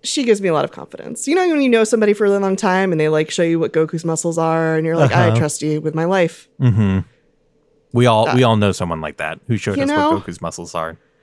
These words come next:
Speaker 1: Yeah. I mean, unless that person was just, you know, Cartoon Network.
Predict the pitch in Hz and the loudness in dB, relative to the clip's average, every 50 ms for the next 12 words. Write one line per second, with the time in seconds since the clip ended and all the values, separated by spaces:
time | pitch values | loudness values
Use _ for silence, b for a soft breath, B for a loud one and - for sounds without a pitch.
0 | _ _ _ _ _ _ - 240 226 147 143 190 202 _ _ _ _ _ _ _ | _ _ _ _ _ _ 0 0 0 0 0 -6 -10 _ _ _ _ _ _ _
1 | _ _ _ _ _ _ _ _ _ _ _ _ _ - 220 233 247 254 254 247 | _ _ _ _ _ _ _ _ _ _ _ _ _ -2 0 2 2 2 2 2
2 | 233 233 233 233 226 220 - 240 220 196 214 - 196 190 - 196 190 175 165 - | 2 2 2 2 2 2 2 2 2 2 2 0 -2 0 0 0 0 0 0 -2
3 | 165 - - - - - - - - _ - 175 156 135 123 117 - - _ _ | -4 -6 -6 -8 -12 -14 -16 -16 -10 _ -4 -2 -2 -2 -4 -6 -8 -10 _ _
4 | _ - - _ _ _ _ _ - - - 190 165 156 - - 101 101 - - | _ -20 -20 _ _ _ _ _ -20 -12 -8 -6 -6 -6 -6 -8 -8 -10 -10 -10
5 | - - - - _ _ _ | -12 -12 -12 -14 _ _ _